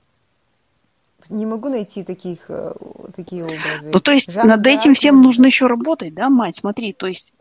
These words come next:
Speaker 2: у нас есть там фильм "Монстр", да, где чувиха начала убивать, короче. <laughs> Ну, то есть у нас есть какие-то, или там Элли С. Грейс, да, где она там мучит направо и налево, да, в смысле, такое уже есть. А вот просто нормально нашла.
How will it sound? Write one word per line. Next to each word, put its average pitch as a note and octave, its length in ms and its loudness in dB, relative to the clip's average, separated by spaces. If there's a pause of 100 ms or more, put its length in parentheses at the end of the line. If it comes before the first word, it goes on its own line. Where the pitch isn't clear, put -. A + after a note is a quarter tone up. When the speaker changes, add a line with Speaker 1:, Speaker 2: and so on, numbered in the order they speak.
(140)
Speaker 2:
у A3 80 -2
нас B3 240 2
есть G#3+ 180 -12
там F3+ 180 -8
фильм G#3+ 300 -6
"Монстр", F#3+ 520 -2
да, G3+ 160 -2
где F#3 360 -12
чувиха G3+ 400 -10
начала F#3+ 400 -8
убивать, F#3+ 680 -8
короче. - 440 -14
<laughs> - 300 0
Ну, A3+ 280 8
то C4 140 -2
есть - 300 -10 (120)
у G3+ 60 0
нас A#3 280 4
есть C#4+ 320 -8 (1300)
какие-то, A3 400 -14
или G3 240 -16
там E3 260 -14
Элли G3 300 -10
С. G3 80 -20
Грейс, F#3+ 380 -14
да, B3+ 240 -14
где F#3+ 200 -18
она F#3 180 -14
там F3 140 -16
мучит F#3+ 500 -8
направо F3+ 340 -6
и E3 60 -14
налево, E3+ 420 -10
да, G#3 200 -8
в - 60 -20
смысле, - 320 -12
такое B3+ 360 -4
уже G#3+ 220 -10
есть. F#3+ 240 -10
А F#3 120 -4
вот G#3 200 -10
просто C4 380 -6
нормально G3+ 560 -4
нашла. A#3 300 -8